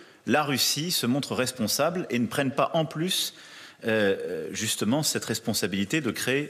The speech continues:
cette famine qui, euh, sinon, est, est à coup sûr inéluctable.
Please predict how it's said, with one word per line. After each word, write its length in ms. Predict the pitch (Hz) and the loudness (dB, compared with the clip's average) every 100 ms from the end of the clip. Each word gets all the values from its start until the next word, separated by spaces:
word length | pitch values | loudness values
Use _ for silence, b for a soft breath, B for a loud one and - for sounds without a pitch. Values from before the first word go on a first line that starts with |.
| - | -6
cette 500 | - - 107 - - | -4 -2 -2 -4 -8
famine 540 | - - 113 117 151 165 B B B B _ - - | -2 2 4 4 2 -2 B B B B _ -20 -12
qui, 260 | - 131 107 | -2 0 2
euh, 80 | - 69 - | 0 -10 -10
sinon, 480 | - - 107 120 127 | -6 -2 2 2 4
est, 120 | 92 - - | 2 -2 -6
est 120 | 98 110 | -2 -2
à 60 | |
coup 140 | - 107 | -2 -2
sûr 240 | - 120 | -2 2
inéluctable. 580 | 104 98 87 - 71 | 2 2 -2 -4 -6